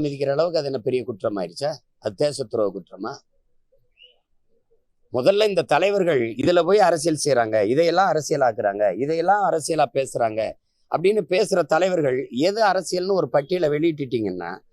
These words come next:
நாங்க அதை மட்டும் பேசிட்டு போறோம். எதுதான் அரசியல்? லட்சக்கணக்கா நாங்க எங்க கொல்லப்படுவோம், எங்க தாயகத்துல, ஈழத்துல, அது பேசக்கூடாது, அது அரசியல். எண்ணூத்தி நாற்பது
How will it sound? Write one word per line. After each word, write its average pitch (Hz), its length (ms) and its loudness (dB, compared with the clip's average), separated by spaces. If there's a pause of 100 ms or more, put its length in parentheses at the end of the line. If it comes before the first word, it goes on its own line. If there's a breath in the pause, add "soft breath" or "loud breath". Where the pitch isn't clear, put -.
(140)
நாங்க 196 240 2
அதை 202 160 2
மட்டும் 220 280 -2
பேசிட்டு 185 360 0
போறோம். 156 300 2 (840)
எதுதான் 262 440 4
அரசியல்? 180 360 -6 (1160)
லட்சக்கணக்கா 156 640 2
நாங்க 170 240 -2
எங்க 160 260 0
கொல்லப்படுவோம், 156 640 0 (1040)
எங்க 143 180 2
தாயகத்துல, 139 600 2
ஈழத்துல, 120 380 0 (200)
அது 147 160 0
பேசக்கூடாது, 120 540 0
அது 131 100 2
அரசியல். 110 600 -2 (920 soft breath)
எண்ணூத்தி 160 360 2
நாற்பது 143 340 0